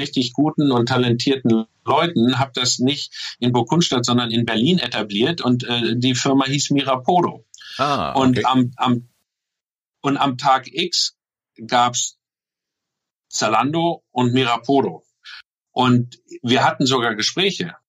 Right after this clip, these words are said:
Speaker 1: mit denen. Und die haben gesagt, „Pass mal auf, wir haben einen Sappos-Klon gebaut, den könntet ihr auch kaufen.“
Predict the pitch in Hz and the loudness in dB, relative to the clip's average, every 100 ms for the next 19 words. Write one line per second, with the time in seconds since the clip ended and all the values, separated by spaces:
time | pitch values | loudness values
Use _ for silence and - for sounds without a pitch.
0 | _ 110 107 92 - 107 95 110 92 90 | _ -2 -2 -2 -6 -4 -2 0 0 -2
1 | - 107 101 120 123 123 113 117 113 120 | -2 -2 0 0 2 2 2 -2 -2 -4
2 | 120 113 139 131 117 113 - - 110 98 | 0 0 0 0 0 -2 -6 -10 -6 -2
3 | 131 165 196 - - - 120 117 113 98 | 0 0 0 -2 -6 -4 0 2 0 -2
4 | 87 87 85 76 - - _ 98 90 - | -4 0 0 -2 -8 -10 _ -6 -6 -4
5 | 90 170 175 190 220 214 - 170 202 - | -4 -4 -6 -2 0 0 2 2 2 0
6 | - | -10